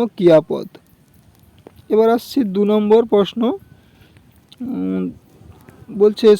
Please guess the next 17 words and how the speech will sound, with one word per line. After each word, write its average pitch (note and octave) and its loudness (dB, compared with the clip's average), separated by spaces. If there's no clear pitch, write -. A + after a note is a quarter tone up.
সমূলে B3+ 4
নির্ণয়, A#3 4
সমূলে A#3+ 2
নির্মূল A3+ 4
করিব A3 4
পামরে G#3+ 4
আজি, G3+ 2
নিম্নলিখিত A3+ 2
পদটি G#3+ 2
কোন B3 2
কারকের? D#3+ 0
উম, - -18
উৎ-, - -10
জানতে G#3 2
চাওয়া G#3+ 0
হয়েছে। G#3 -2
দেখ, A#3 -2